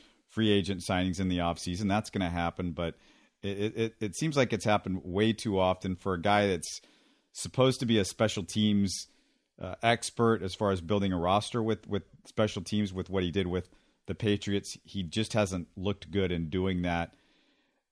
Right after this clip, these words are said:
I, I, I just wanna have one little last word on Whitney Mercilus. We, we make fun of Whitney Mercilus. We poke at him,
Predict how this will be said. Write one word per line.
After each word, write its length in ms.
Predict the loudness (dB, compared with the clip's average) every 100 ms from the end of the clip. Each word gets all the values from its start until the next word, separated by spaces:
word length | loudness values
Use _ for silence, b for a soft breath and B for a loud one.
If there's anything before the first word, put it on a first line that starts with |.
| -6
I, 420 | -4 -2 -2 0 4
I, 80 |
I 40 | 4
just 260 | 4 0
wanna 300 | 2 4 4 0
have 320 | 2 2 2
one 260 | 2 4 4
little 320 | 4 2 4
last 360 | 4 4 2 -2
word 160 | 0
on 140 | 0 -2
Whitney 280 | -4 -6
Mercilus. 680 | -6 -6 -8 -10 -12 -12 -16 _ _ _ _ _ _ -10
We, 420 | 0 2 2 -2 -8
we 260 | -2 2
make 220 | 4 4
fun 180 | 4 4
of 80 | 4
Whitney 260 | 4 2 0
Mercilus. 720 | 0 -2 -2 -4 -4 -8 -16 _ _ _ _ _
We 220 | 0 2 2
poke 380 | 4 4 6
at 220 | 6 6 6
him, 240 | 4